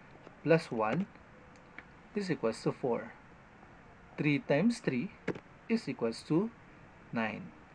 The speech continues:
So, pagkatapos ng three, ang next natin ay six. Six times four is equals to twenty-four. So, since nasa se-, second digit na tayo, dapat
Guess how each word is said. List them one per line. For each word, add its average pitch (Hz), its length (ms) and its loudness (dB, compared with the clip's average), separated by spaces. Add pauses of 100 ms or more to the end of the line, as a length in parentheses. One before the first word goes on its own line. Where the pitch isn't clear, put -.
(580)
So, - 140 -18
pagkatapos - 580 -2
ng 247 160 6
three, 165 300 0 (340)
ang 131 160 -2
next - 220 -2
natin 123 420 0
ay 147 300 -4 (400)
six. - 560 -2 (560)
Six - 560 0 (320)
times 220 320 4
four 139 400 0 (720)
is 180 160 -2
equals - 240 -2
to 160 80 -6
twenty-four. 127 720 0 (480)
So, - 160 -4
since - 880 -2 (560)
nasa 151 240 -4
se-, - 240 -4
second 160 480 4
digit 175 320 2
na 226 160 4
tayo, 139 320 4
dapat 147 400 4